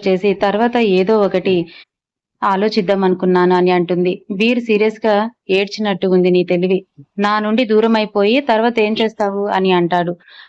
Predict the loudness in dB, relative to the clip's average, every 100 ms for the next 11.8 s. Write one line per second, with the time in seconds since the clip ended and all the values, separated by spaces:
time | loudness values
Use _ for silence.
0 | -6 -2 -2 0 0 0 0 0 0 0
1 | 0 0 0 2 0 0 2 2 0 0
2 | 2 0 -2 0 2 2 2 0 -2 -8
3 | -20 _ -2 0 2 2 0 0 0 0
4 | -2 -2 -2 0 0 0 0 0 0 2
5 | 0 0 0 -2 -2 -4 -4 -2 -2 -2
6 | -4 -6 -4 -2 -2 -2 0 0 0 0
7 | 0 0 -2 -2 -2 -2 0 -2 -2 0
8 | 0 2 0 -4 -14 -20 -8 -4 -2 -2
9 | -2 0 0 0 0 0 0 2 0 0
10 | -4 -4 -2 -4 -8 _ _ -8 -2 0
11 | -2 -6 -6 -4 -4 -2 -2 -4